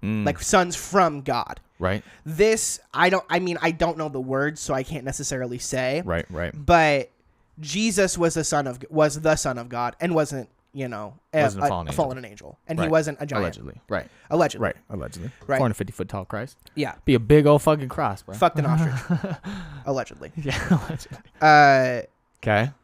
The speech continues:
Speaker 2: you know, see what I'm saying?
Speaker 1: So this is, this
Speaker 2: So
Speaker 1: is just referring to us being the son of the Father,
Speaker 2: Yeah.
Speaker 1: and that we all are.
Speaker 2: Or becoming like Jesus.
Speaker 1: Okay.
Speaker 2: Right?
Speaker 1: Okay.
Speaker 2: Because,
Speaker 1: Okay.
Speaker 2: uh, and then you have, "But if, if you do not know yourselves," again, if you,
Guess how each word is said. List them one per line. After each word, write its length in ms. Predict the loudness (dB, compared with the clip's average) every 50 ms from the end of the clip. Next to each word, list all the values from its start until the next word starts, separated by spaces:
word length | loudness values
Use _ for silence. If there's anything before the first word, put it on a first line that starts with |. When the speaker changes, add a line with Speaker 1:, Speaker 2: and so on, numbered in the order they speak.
| _
Speaker 2:
you 180 | -10 -6 -4 -4
know, 60 | -2
see 160 | -2 0 0
what 60 | 0 0
I'm 60 | 0
saying? 280 | 0 0 0 0 0
Speaker 1:
So 100 | 0 0 0
this 200 | 2 2 0 0
is, 160 | -2 -2 -2
this 140 | 0 0 2
Speaker 2:
So 120 | 4 4 4
Speaker 1:
is 20 | 4
just 140 | 4 2 -2
referring 420 | -4 -4 -4 -2 -2 -2 -4 -4
to 160 | -4 -4 -2 0
us 260 | 0 0 0 0 -2
being 400 | -4 -6 -4 -4 -4 -4 -4 -6
the 80 | -6 -8
son 260 | -8 -4 -4 -4 -4
of 80 | -4 -6
the 60 | -8
Father, 480 | -6 -2 -2 -2 -2 -4 -8 -14 -16 -8 -4
Speaker 2:
Yeah. 120 | -2 0
Speaker 1:
and 80 | 0 0
that 140 | 0 -2 0
we 140 | 0 2 2
all 260 | 4 4 4 4 4
are. 240 | 2 -2 -4 -6 0
Speaker 2:
Or 120 | 4 4 4
becoming 600 | 4 2 0 2 2 2 2 2 -2 -4 -8 -10 -6
like 340 | -2 0 2 2 0 -2
Jesus. 600 | -6 -6 -4 -4 -4 -6 -8 -12 -12 -14 -16 -8 _ -2
Speaker 1:
Okay. 240 | 0 0 0 -2 -2 -2
Speaker 2:
Right? 180 | 0 4 4 4
Speaker 1:
Okay. 220 | 4 2 0 -2 -4 _ _ -8
Speaker 2:
Because, 320 | -4 0 2 2 2 2
Speaker 1:
Okay. 40 | 0 -4 _ _ -2
Speaker 2:
uh, 460 | 2 2 2 2 2 0 -2 -4 -6 -8 -12 _ _ _ _ 0
and 160 | 0 0 2
then 80 | 0 -2
you 100 | 0 0
have, 220 | 2 2 2 2
"But 100 | 2 0
if, 140 | 0 -2 -2
if 640 | -4 -4 -4 -4 -6 -10 -14 -14 -12 -14 -16 -14 -12
you 80 | -12 -10
do 60 | -6
not 320 | -2 2 2 2 2 0
know 80 | -2 -4
yourselves," 580 | -4 -4 -6 -8 -8 -8 -8 -8 -8 -12 -16 -20 _ _ _ _ _ _ -20 -20 -20 _ _ _ -10
again, 500 | -8 -4 0 0 0 0 -2 -6 -12 -18 _ _ _ _ _ -10
if 160 | -10 -8 -8
you, 80 | -10